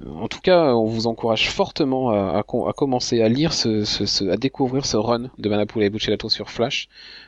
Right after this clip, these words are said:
euh, qui commence en librairie en V F la semaine prochaine. Donc c'est, voilà, c'est vraiment le moment pour commencer ce run, euh, avec des beaux bouquins.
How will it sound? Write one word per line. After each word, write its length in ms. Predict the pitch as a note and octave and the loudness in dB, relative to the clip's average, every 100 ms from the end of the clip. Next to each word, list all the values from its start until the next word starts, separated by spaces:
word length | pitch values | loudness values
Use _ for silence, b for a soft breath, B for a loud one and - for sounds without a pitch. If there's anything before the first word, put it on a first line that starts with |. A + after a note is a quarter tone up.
| B - | B -2
euh, 200 | F2+ F#2+ | 0 0
qui 200 | - - | -4 -4
commence 640 | - C#3 D3 - - - | -2 0 0 -2 -4 -4
en 160 | A2 A2 | -2 0
librairie 420 | A2 A2+ A#2 A#2+ | 0 0 2 2
en 80 | A2 | 2
V 220 | A2 A2 | 2 2
F 140 | G#2+ - | 0 -2
la 120 | G#2+ | -2
semaine 360 | - C#3+ C3 | -2 -2 -2
prochaine. 540 | C3+ C3+ B2+ A#2 C#3 C3 | -2 -2 0 0 -2 -6
Donc 180 | G#2 - | -6 -4
c'est, 360 | - F#2+ F2+ | -2 -2 -2
voilà, 180 | G2 F#2 | -2 -2
c'est 160 | - F#2+ | -2 0
vraiment 280 | G2+ C3+ | 2 2
le 60 | C#3 | 2
moment 340 | C3 B2+ A#2+ | 2 2 2
pour 200 | A2+ A2+ | 0 -4
commencer 380 | - G#2+ G#2 A2 | -4 -4 -2 -2
ce 120 | - | -2
run, 220 | - G#2+ C3 | -2 -2 -2
euh, 120 | G#2+ | 0
avec 200 | F#2+ F#2+ | 0 0
des 120 | F#2 | -2
beaux 160 | G#2+ A#2 | -2 -2
bouquins. 340 | A2 A2+ B2 | -2 -4 -4